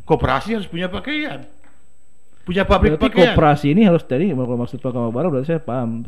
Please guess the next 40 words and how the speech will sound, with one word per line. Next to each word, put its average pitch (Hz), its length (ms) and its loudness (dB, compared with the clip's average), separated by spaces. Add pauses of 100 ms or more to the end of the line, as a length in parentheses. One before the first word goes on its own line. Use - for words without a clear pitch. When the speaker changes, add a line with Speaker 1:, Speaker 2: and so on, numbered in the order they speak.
Speaker 2:
Koperasi 135 360 0
ini 185 80 4
harus 147 240 2
jadi 123 160 0
trading 131 480 -4
house 127 320 -4
akhirnya. 110 480 -8
Speaker 1:
Iya. 185 240 -2 (480)
Dari 165 160 0
Speaker 2:
Iya. 160 80 0
Speaker 1:
hulu 220 160 2
sampai 233 320 -2
hilir. 240 320 -2
Speaker 2:
Jadi, 123 200 -6 (280)
bi-, 135 80 -4
kalau 135 240 -2
bisa 165 160 -2
jadi 131 160 2
one 123 180 0
stop 127 240 -6
service 147 460 -2
lah, 151 80 0
dari 127 160 -2
hulu 147 160 0
ke 151 80 -2
hilir, 160 320 4
Speaker 1:
Ha, 123 40 -4
Speaker 2:
kan, 151 120 0
Speaker 1:
kalau 196 240 4
Speaker 2:
ya? 214 80 0
Speaker 1:
kita 214 160 0 (320)
menyimak 208 560 4
apa 180 320 -4
yang 175 80 -4
disampaikan 165 400 -4
Bung 156 160 -4
Speaker 2:
Ah. 135 160 -4
Speaker 1:
Hatta 135 160 -6
dalam 135 240 -2
pidatonya, 127 560 -4